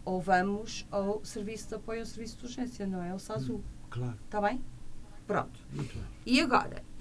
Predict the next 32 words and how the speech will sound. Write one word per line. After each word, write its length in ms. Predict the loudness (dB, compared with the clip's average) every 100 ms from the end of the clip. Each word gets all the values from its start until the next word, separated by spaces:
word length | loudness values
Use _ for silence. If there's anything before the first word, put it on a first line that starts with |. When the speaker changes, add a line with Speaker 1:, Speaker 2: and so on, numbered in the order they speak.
| -8 -8 -10
Speaker 1:
respondendo 500 | -6 -2 2 8 8 8
à 60 |
sua 240 | 6 4 4
pergunta, 560 | 2 0 -2 -4 -8 -12 -10 0
o, 40 |
o, 380 | 2 4 4 4 4
os 260 | 4 6
erros 280 | 6 6 2
que 140 | -2 -4
cometem, 500 | 2 4 4 2 -2
se 100 | 2
calhar 280 | 4 6 6
antes 260 | 2 0
de 260 | 0 2 2 6
erros, 480 | 6 6 4 -4 4
numa 180 | 8 8
ferida 240 | 8 2 2
superficial, 840 | 2 0 2 0 6 6 6 4 -6 -10 -10 -2
há, 300 | 6 10 10 8
há 380 | 4 4 4 0
uma 280 | -2 0 2
coisa 220 | 4 4
importantíssima 680 | 2 0 0 0 4 4
que 140 | 4 4
é 140 | 4 2
a 40 |
limpeza 440 | 2 4 4 2 2
da 120 | 0
ferida. 440 | 0 -2 -2 -4 -6 -12 -14 -12
Sim? 260 | -4 0 4
Speaker 2:
Uhum. 280 | 4 2 -2 -8 -10 -10 -10 -6
Speaker 1:
E 340 | -2 0 -2